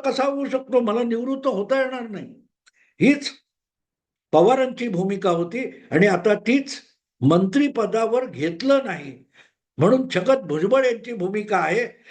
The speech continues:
भले मी पक्षाध्यक्ष नसेल, पण मंत्रीपद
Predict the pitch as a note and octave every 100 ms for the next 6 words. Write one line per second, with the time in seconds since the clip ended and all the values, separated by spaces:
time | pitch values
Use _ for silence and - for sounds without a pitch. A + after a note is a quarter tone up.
0 | - A#2+ F3 B3 B3+ C4+ G#3 F3 - C4
1 | A#3+ B3 - B3+ A#3+ A#3+ A#3+ - _ _
2 | _ G3+ G#3+ F3+ F#3+ A3 C#4+ C#4 G#3+